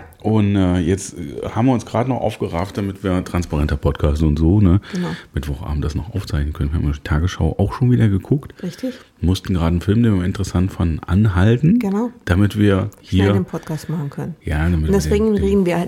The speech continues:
Speaker 2: diesmal alles ein bisschen schneller, damit das ein bisschen schneller vorangeht.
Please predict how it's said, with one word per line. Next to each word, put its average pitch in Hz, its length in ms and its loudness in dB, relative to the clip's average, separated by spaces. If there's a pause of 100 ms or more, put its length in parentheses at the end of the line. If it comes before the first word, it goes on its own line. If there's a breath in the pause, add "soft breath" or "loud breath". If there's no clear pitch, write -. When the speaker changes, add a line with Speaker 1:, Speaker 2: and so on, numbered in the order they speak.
Speaker 2:
diesmal 214 300 -4
alles 185 240 -4
ein 180 80 -2
bisschen 170 260 -4
schneller, 208 360 -2
damit 180 220 -4
das 165 120 -6
ein 170 80 -4
bisschen 214 240 -6
schneller 170 260 -4
vorangeht. 135 560 -8